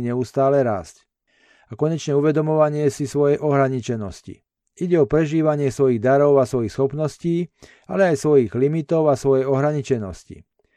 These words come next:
Človek si musí dôverovať a púšťať sa do rozvoja toho najlepšieho, čo v sebe nosí. No na druhej strane sa musí vedieť zmierovať aj s tým,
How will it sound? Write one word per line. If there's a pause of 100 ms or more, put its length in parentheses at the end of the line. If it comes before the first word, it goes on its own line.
(400)
Človek
si
musí
dôverovať
a
púšťať
sa
do
rozvoja
toho
najlepšieho,
čo
v
sebe
nosí. (480)
No
na
druhej
strane
sa
musí
vedieť
zmierovať
aj
s
tým,